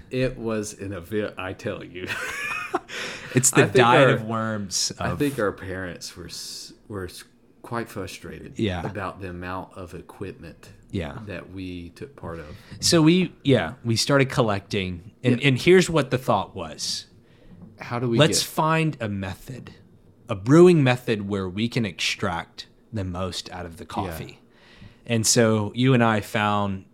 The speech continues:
Speaker 2: um, a coffee spectrum. So they have
Speaker 1: Yeah.
Speaker 2: these spectrums online of, like, hey, this is a, yeah, this is a light roast, and these are the notes that you're gonna get in a light roast.
Speaker 1: Yeah.
Speaker 2: This is a medium roast.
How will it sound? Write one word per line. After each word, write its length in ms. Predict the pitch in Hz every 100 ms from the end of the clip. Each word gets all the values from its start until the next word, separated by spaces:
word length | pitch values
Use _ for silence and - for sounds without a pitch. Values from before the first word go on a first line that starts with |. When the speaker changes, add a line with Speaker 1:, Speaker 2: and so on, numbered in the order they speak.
| _ _ _ _ 107
Speaker 2:
um, 260 | 98 90 -
a 60 | 110
coffee 440 | - 113 107 107
spectrum. 560 | - - 95 - 98 90
So 140 | 107
they 120 | 107
have 160 | 107 101
Speaker 1:
Yeah. 60 |
Speaker 2:
these 220 | 95 90 -
spectrums 540 | 101 92 - 90 90
online 480 | 90 90 92 90 87
of, 180 | 85 -
like, 380 | - - 85 - - - - - _
hey, 400 | - 98 90 78 - - _
this 200 | 123 -
is 200 | 117 110
a, 320 | 107 107 101 90 _ _ - _ _ _ _ _ - -
yeah, 180 | 135 101
this 220 | 123 -
is 140 | 117
a 280 | 110 113 107
light 380 | 101 107 113 123
roast, 480 | 110 101 123 - -
and 200 | 101 95
these 200 | 110 113
are 80 | 117
the 120 | 101
notes 480 | 95 95 101 101 -
that 120 | 104
you're 120 | 101
gonna 160 | 98 95
get 240 | 92 95 92
in 80 | 95
a 60 |
light 260 | 87 87 90
roast. 280 | 95 90 85
Speaker 1:
Yeah. 20 |
Speaker 2:
This 100 | 104
is 60 | 101
a 60 |
medium 400 | 98 113 113 104 101
roast. 440 | 98 98 - -